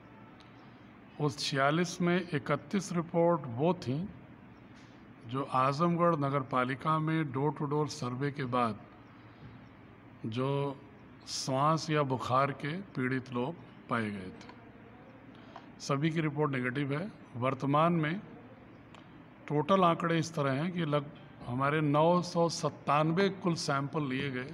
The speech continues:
जनपद में, नाइन नाइन सेवन, जिनमें आठ सौ तीस की रिपोर्ट आ गई है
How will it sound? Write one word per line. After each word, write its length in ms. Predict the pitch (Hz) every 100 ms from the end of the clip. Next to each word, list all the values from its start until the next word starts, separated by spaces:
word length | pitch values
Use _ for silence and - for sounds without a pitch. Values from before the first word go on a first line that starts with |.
| 135
जनपद 320 | 123 113 127
में, 200 | 123 156 - - 120
नाइन 260 | 123 131
नाइन 260 | 135 127 127
सेवन, 400 | - 127 123 185 - - - - - - - - - - - - - - 127
जिनमें 560 | 113 135 156 165 165 - - - - - - - - - - -
आठ 320 | 127 143 160
सौ 500 | - - 165 170 175 175 - -
तीस 260 | 175 175
की 160 | - 165
रिपोर्ट 380 | 147 147 147 131
आ 100 | 123
गई 180 | 120 117
है 220 | 127